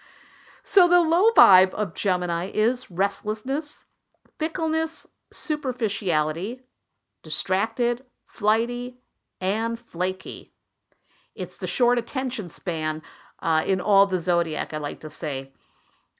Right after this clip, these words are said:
And by the way, I'm guilty as charged. <laughs>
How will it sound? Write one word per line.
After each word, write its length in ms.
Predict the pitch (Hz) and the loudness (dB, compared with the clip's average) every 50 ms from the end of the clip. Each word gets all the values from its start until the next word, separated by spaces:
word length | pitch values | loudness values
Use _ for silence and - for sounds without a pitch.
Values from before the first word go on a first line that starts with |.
| _ _ _ _ - | _ _ _ _ -6
And 160 | 185 180 165 | -6 -4 0
by 120 | 202 196 | 0 0
the 80 | 196 196 | 2 2
way, 140 | 190 180 165 | 2 2 2
I'm 140 | 160 165 | 0 -2
guilty 360 | 160 - 170 165 165 - 156 113 | -4 -4 -4 -4 -4 -6 -8 -8
as 120 | - - | -8 -10
charged. 560 | - - 165 170 160 170 160 - - - - - - 240 - - _ | -10 -8 -6 -6 -6 -6 -6 -4 -6 -6 -6 -8 -10 -12 -12 -6 _
<laughs> 120 | 277 269 | -4 -4